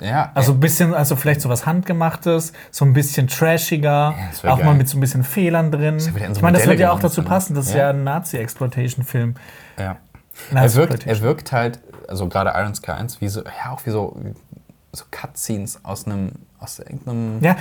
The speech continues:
Speaker 2: das war
Speaker 1: Videospiel.
Speaker 2: viel zu clean alles, viel zu
Speaker 1: Mhm.
Speaker 2: clean.
Speaker 1: Und
Speaker 2: Und, ja.
Speaker 1: du hattest beim ersten Jahr,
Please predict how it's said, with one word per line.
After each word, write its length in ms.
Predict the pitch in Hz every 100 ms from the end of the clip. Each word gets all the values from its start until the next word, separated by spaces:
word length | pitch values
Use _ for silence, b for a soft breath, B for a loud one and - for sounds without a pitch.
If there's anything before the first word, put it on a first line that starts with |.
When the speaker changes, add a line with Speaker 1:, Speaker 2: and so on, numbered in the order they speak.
| B
Speaker 2:
das 120 | 160
war 100 | 202 214
Speaker 1:
Videospiel. 240 | - -
Speaker 2:
viel 160 | 247 302
zu 140 | 285
clean 300 | - 254 233
alles, 280 | 156 135 135
viel 580 | - - 214 220 220 196
zu 180 | - 185
Speaker 1:
Mhm. 40 |
Speaker 2:
clean. 480 | 180 180 156 120 123 B -
Speaker 1:
Und 160 | 104 160
Speaker 2:
Und, 400 | 156 151 147 151 -
ja. 160 | 147 139
Speaker 1:
du 120 | - 107
hattest 220 | - -
beim 120 | 101
ersten 360 | 98 127 - 110
Jahr, 340 | 110 110